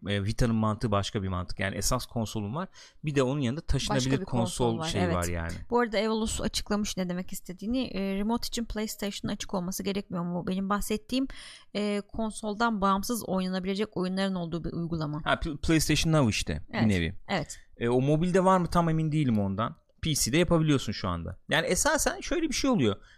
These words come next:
Speaker 1: Biz onu, e, konuşmuştuk ya, God of War mesela P C'de oynayabilirsin aslında
Speaker 2: Hı hı.
Speaker 1: şu anda. PlayStation Now'a üye olup, ha,
Speaker 2: Evet.
Speaker 1: bizde resmi olarak yok bildiğim kadarıyla ama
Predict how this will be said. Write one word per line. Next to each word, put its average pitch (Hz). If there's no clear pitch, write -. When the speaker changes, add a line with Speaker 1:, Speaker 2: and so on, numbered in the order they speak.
Speaker 1:
Biz 135
onu, 165
e, 127
konuşmuştuk 143
ya, 135
God 139
of 135
War 139
mesela 101
P 139
C'de 110
oynayabilirsin 170
aslında 208
Speaker 2:
Hı 87
hı. 87
Speaker 1:
şu -
anda. 87
PlayStation 135
Now'a 113
üye 135
olup, 120
ha, -
Speaker 2:
Evet. 123
Speaker 1:
bizde 147
resmi 131
olarak 139
yok 151
bildiğim 107
kadarıyla 131
ama 247